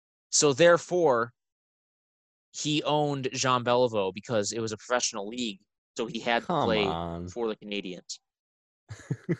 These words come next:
Speaker 2: I respect
Speaker 1: And
Speaker 2: the hustle, though.
Speaker 1: I know, I know. So that's how, um, that's how he got him.
Speaker 2: What the heck?
Speaker 1: Yep.
Speaker 2: All right, I have just bought a Seattle Kraken hat.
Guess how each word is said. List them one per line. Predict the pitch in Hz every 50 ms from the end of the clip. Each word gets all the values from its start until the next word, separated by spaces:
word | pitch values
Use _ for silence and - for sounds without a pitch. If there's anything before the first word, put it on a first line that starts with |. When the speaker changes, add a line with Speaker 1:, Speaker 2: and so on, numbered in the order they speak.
| _ _ _ _ _ _ _ _ - - - - - -
Speaker 2:
I | 110 113
respect | 139 165 180 - 104 196 123 131 - -
Speaker 1:
And | - 104
Speaker 2:
the | 107
hustle, | 104 104 - - 82 80 78
though. | 85 82 82 85 85 _ _ _ -
Speaker 1:
I | 123 135 143
know, | 175 190 180 139 123 -
I | - 127
know. | 139 147 127
So | 107 - 113 104 101 98 -
that's | 110 113 139 - -
how, | - 156 151 143 139 135
um, | 131 127 123 120 117 113 110 110 110 -
that's | 110 110 - -
how | 123 120
he | 123 123 113
got | 117 117 120 113
him. | 95 _ _ _ _ _ _ _ _ _ _ _ _ _ _ _ _ _ _ _ _ _ _ _ _ _ _ -
Speaker 2:
What | 139 131 123 -
the | 98 87
heck? | 90 87 82 87 - _ _ _ _ _ _ _ _ _ _ _ _ _ -
Speaker 1:
Yep. | 110 120 - - - _ _ _ _ _ _ _ _ _ _ _ _ _ _ _ -
Speaker 2:
All | - 95
right, | 95 92 - -
I | - 104 107
have | 110 110 110 107
just | - 113 107 - -
bought | - 98 95 95 90
a | 87
Seattle | - - 87 87 82 82 85 -
Kraken | _ - 87 85 85 - - 82
hat. | 87 85 85 85 80